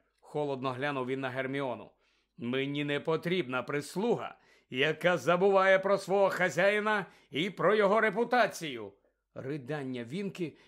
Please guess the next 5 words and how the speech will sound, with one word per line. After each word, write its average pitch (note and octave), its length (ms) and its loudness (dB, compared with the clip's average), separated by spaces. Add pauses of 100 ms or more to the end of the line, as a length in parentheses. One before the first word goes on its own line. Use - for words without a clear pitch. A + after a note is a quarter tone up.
(120)
відлунювали E3 720 -2
по D#3+ 120 -6
всій D#3 280 -6
галявині. A#2+ 640 -6 (480)
Потім E3+ 460 -10